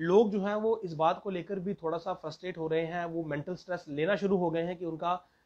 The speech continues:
जो व्यवसाय है वो बुरी तरह से प्रभावित हो रहा है, वो salaries नहीं दे पा रहे, उन पर bank के जो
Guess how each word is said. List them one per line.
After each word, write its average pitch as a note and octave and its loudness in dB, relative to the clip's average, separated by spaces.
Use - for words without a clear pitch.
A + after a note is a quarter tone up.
जो D#3+ 0
व्यवसाय D#3 2
है F3 -4
वो F3+ 0
बुरी D3+ -2
तरह D#3+ -4
से D#3+ -12
प्रभावित D3 -2
हो E3 -4
रहा E3 2
है, E3+ 0
वो E3+ -4
salaries D#3+ -4
नहीं F3+ -4
दे E3 0
पा E3 0
रहे, E3 0
उन D#3+ -4
पर E3 -8
bank D3 -8
के F3 -6
जो F3 0